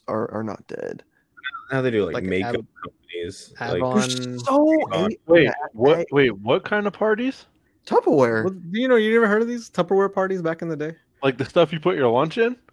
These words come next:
Speaker 1: Yeah,
Speaker 3: Yeah.
Speaker 1: it's a
Speaker 4: I've
Speaker 1: thing.
Speaker 4: never heard of this.
Speaker 1: That's what
Speaker 3: So
Speaker 1: people
Speaker 3: it was
Speaker 1: do,
Speaker 3: like
Speaker 1: man.
Speaker 3: the way, so, like, the ki-, it kinda sounds like the thing that, like, um, like, Cromer's talking about. People have these side hustles, right? And they'd,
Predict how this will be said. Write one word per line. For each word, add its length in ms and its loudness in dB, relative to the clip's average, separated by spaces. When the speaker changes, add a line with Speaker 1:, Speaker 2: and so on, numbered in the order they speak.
Speaker 1:
Yeah, 160 2
Speaker 3:
Yeah. 220 4
Speaker 1:
it's 160 -2
a 80 8
Speaker 4:
I've 100 4
Speaker 1:
thing. 100 2
Speaker 4:
never 340 4
heard 220 2
of 100 -6
this. 320 -6
Speaker 1:
That's 160 -16
what 80 -8
Speaker 3:
So 100 2
Speaker 1:
people 120 4
Speaker 3:
it 80 4
was 200 2
Speaker 1:
do, 60 0
Speaker 3:
like 160 2
Speaker 1:
man. 80 -10
Speaker 3:
the 220 0
way, 640 0
so, 140 -6
like, 100 2
the 100 0
ki-, 140 -2
it 140 -2
kinda 180 0
sounds 220 0
like 120 -2
the 100 -4
thing 280 -6
that, 160 -4
like, 340 -6
um, 460 -14
like, 120 -12
Cromer's 260 -4
talking 200 -4
about. 260 -6
People 200 -4
have 140 0
these 160 -10
side 220 -6
hustles, 340 -12
right? 200 -8
And 120 -10
they'd, 160 -6